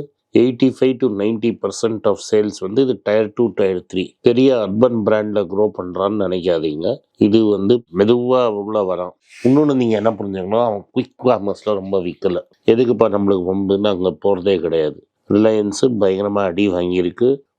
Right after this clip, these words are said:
ஃபிஃப்டி டூ வீக் லோ நோக்கி இருக்கு, கன்சிடர் பண்ணாதீங்க, இன்னும் காஸ்ட்லி. அல்ட்ராடெக் சிமெண்ட் என்ன சொல்றான், "எங்களுக்கு வந்து பர்மிஷன்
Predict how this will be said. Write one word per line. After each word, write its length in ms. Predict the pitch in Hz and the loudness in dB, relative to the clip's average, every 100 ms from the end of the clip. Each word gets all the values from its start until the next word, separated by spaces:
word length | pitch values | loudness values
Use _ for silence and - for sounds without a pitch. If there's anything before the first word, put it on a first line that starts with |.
| - | -6
ஃபிஃப்டி 240 | 117 127 110 | 0 0 2
டூ 180 | 110 | 2
வீக் 220 | 104 92 95 | 0 -2 0
லோ 240 | 98 90 | 0 0
நோக்கி 460 | 92 90 - 101 87 | -2 -6 -4 -2 0
இருக்கு, 540 | 87 85 - 120 110 - | 0 -2 0 0 0 -4
கன்சிடர் 360 | 95 - 101 90 - | -6 -2 -2 -2 -4
பண்ணாதீங்க, 540 | 92 90 90 98 117 | -2 -2 -2 0 0
இன்னும் 300 | 101 95 90 85 | 0 -2 -2 0
காஸ்ட்லி. 440 | 80 - - - _ _ _ | 0 -2 -12 -18 _ _ _
அல்ட்ராடெக் 600 | 104 123 117 135 104 104 - | 0 2 4 2 2 0 0
சிமெண்ட் 440 | - 107 107 104 | 0 0 2 0
என்ன 220 | 98 101 104 95 | 0 0 -4 -6
சொல்றான், 340 | 90 104 113 | -4 -2 -2
"எங்களுக்கு 400 | 98 92 87 90 | -2 -4 -4 -2
வந்து 240 | 98 101 | -2 -2
பர்மிஷன் 400 | 98 110 - 98 | 0 0 0 -4